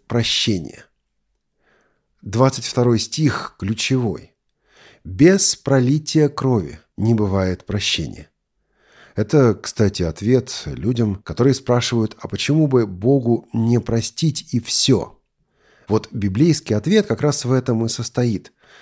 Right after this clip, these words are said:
"Без пролития крови прощения не бывает. Остается лишь понять, чья это будет кровь".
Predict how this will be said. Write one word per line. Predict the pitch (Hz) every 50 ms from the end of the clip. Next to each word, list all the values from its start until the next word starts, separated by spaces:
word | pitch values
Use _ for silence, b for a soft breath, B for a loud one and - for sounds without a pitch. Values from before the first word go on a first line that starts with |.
| b b b 85
"Без | 87 87 120 135 143 135 - -
пролития | - 110 107 107 117 117 113 - - 95 87
крови | - - - 143 165 165 156 151
прощения | 156 - 113 110 104 - - - 139 135 131 131 127 127 123
не | 123 123
бывает. | 120 131 131 135 143 131 98 78 - - - _ _ _ _ _ _ _ _ _ _ _ _ _ _ _
Остается | - 82 - - 90 104 113 - - 107
лишь | 104 107 95 - - -
понять, | - 92 92 95 117 120 117 - - _
чья | - - - 117 117 135 139 127
это | 98 82 - 71
будет | - - - - - -
кровь". | - 110 98 71 - - _